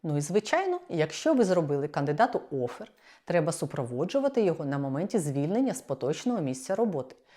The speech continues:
бо його можуть втримати. А якщо вам потрібно йому відмовити, то це має бути особиста розмова, де ви поясните, чому саме вибрали іншого кандидата.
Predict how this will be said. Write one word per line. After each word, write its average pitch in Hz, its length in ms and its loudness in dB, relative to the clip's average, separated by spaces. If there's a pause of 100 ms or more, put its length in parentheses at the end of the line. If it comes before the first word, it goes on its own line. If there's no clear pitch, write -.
(200)
бо 147 180 4
його 131 380 2
можуть 202 580 -4
втримати. - 600 -6 (720)
А 156 100 2
якщо 185 320 2
вам 254 180 6
потрібно 233 600 4
йому 170 340 0
відмовити, 139 800 0 (180)
то 160 120 -4
це 269 240 4
має 185 280 2
бути 139 320 -4
особиста 247 540 -2
розмова, 175 680 0 (460)
де 185 160 4
ви 302 120 4
поясните, 233 720 2
чому 147 320 -2
саме 185 440 0
вибрали 170 400 0
іншого 151 380 -4
кандидата. 196 540 -2